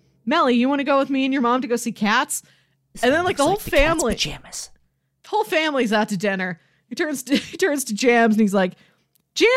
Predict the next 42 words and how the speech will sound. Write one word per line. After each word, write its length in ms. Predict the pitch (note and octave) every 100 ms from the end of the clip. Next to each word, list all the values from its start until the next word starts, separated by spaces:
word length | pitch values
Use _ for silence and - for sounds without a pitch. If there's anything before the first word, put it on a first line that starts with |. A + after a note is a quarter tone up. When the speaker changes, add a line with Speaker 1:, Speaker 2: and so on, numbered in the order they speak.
| A#4+
Speaker 1:
if 100 | A4+
we 160 | A#4+ D5
went 120 | C#5 B4
to 60 |
go 140 | G4 G4
see 200 | - D4
Cats, 440 | - A#3+ D#4+ -
would 160 | A3 G3
you 180 | F4+ D#4
also 400 | D4 - A4+ -
<laughs> 0 |
go?" 540 | - - - B4 B4+ - - _ _ _ - - -
So 220 | - G4
he's 380 | - C#5 B4+ F4 - _ -
putting 420 | - A4+ G#4+ F4
this 220 | G4 G4
together. 680 | - G#3+ F#4 G4+ F4 G3 - _ _
He's 240 | A#4+ B4+
set 400 | - - A#4 C5
on 100 | C5+
Speaker 2:
He's 160 | G#4 -
Speaker 1:
going 260 | G#4+ A#4+ C5+
to 60 | G#4+
see 120 | F3
Speaker 2:
planning 360 | D#3 D#3 G3 A#3
it 100 | F#3
out. 300 | G4+ F3+ F4
Speaker 1:
Cats. 340 | - - - - _ _ - - _ _ _ _ _ _
Speaker 2:
He's 360 | - B3+ D4+ -
Speaker 1:
I 80 | G#4+
Speaker 2:
scheming. 160 | E4+ E4+ G4+ G#4
Speaker 1:
don't 240 | F#4+ G#4+ F4
remember 680 | D#4+ F4+ F#4+ F4+ F4 A#3 - _ -
the 100 | D#4+
last 500 | D4 D#4+ G#4 - D#4+
movie 380 | D#4+ D4+ E4
all 320 | - B3+ C4+ D#4
of 160 | D4
us 220 | D4+ D4+ B3
went 320 | B3 D4 -
to 160 | - B3+
see. 680 | - A3+ C#4 D4+ C#4+ E3